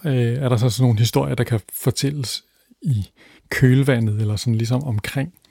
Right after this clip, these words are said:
og sådan er det også. Sådan har de udgivet en masse noveller her. Den der Oberon var ret fed. Den handlede om, hvordan er sådan en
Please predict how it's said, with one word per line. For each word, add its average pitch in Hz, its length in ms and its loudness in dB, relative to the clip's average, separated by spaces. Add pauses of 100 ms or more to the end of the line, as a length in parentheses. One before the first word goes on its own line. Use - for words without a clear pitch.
(880)
og - 100 -12
sådan 151 140 0
er 147 60 -2
det 135 100 -2
også. 127 140 -4
Sådan 147 120 2
har 127 80 2
de 131 120 4
udgivet 131 180 2
en 127 60 2
masse 123 220 2
noveller 123 320 4
her. 117 120 4
Den 123 140 0
der 156 60 2
Oberon 131 400 4
var 113 60 0
ret 113 140 0
fed. 139 220 0
Den 127 160 0
handlede 120 340 2
om, 117 100 -4
hvordan 113 300 0
er 120 60 2
sådan 113 240 0
en 104 100 -4